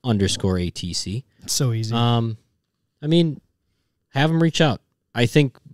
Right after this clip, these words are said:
Speaker 1: that's the entire goal of this podcast is to keep making athletic trainers more valuable. And by making them more valuable, we need to keep them in the profession. Foreshadowing. Um,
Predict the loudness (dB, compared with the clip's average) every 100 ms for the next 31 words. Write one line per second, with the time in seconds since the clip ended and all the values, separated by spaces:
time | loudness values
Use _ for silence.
0 | -8 -4 -4 -4 0 0 0 -2 -2 0
1 | 2 4 4 4 0 -4 -4 -4 -4 -4
2 | -6 -8 -10 -16 _ _ _ _ _ _
3 | -6 -4 -4 -6 -4 -2 0 0 0 -2
4 | -4 -4 -2 -2 -4 -4 -4 -4 -4 -6
5 | -8 -10 _ _ _ _ _ _ _ _
6 | _ _ _ -6 -2 0 0 0 2 0
7 | -2 -12 -20 _ -8 -4 -2 -2 -2 -4
8 | -4 -2 -4 -4 -4 -2 0 0 0 0
9 | 0 -2 -4 -6 -4 -2 0 -2 -2 -4
10 | -2 -2 -2 -6 -8 -16 _ _ _ _
11 | _ -20 -10 0 2 2 0 0 2 4
12 | 2 0 -6 _ _ -20 -20 -16 -4 0
13 | 2 2 0 -2 -6